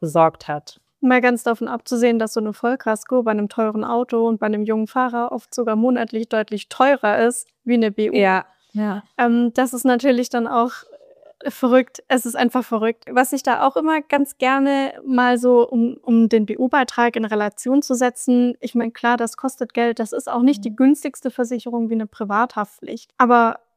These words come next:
Speaker 2: wenn wir einfach mal ins Verhältnis setzen, was wir für diese wirklich miese gesetzliche Absicherung monatlich zahlen, zu dem, was mich eine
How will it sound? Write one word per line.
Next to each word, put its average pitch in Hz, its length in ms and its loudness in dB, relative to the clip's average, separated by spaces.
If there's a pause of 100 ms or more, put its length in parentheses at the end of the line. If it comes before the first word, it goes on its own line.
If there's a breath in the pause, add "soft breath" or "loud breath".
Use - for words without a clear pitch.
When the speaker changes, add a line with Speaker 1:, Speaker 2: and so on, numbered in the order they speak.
Speaker 2:
wenn 240 240 2
wir 220 100 0
einfach 302 380 0
mal 269 240 2
ins 247 260 -2
Verhältnis 247 640 -2
setzen, 269 540 -2 (300 soft breath)
was 247 280 0
wir 247 140 0
für 233 160 -2
diese 220 460 -2
wirklich 269 760 0 (360)
miese 240 920 2
gesetzliche 247 680 -6
Absicherung 220 720 -4
monatlich 247 580 -2
zahlen, 226 580 -2 (720)
zu - 140 -4
dem, 269 420 2
was 240 240 -2
mich 247 280 0
eine 226 300 0